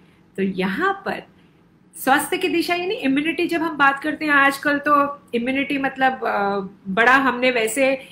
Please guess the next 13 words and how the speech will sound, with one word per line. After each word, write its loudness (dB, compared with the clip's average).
अ, 4
समझ 2
लिया 2
है 4
कि 0
हर 0
चीज़, 0
अ, 2
immunity -2
वाली 0
बन -2
सकती -4
है। 0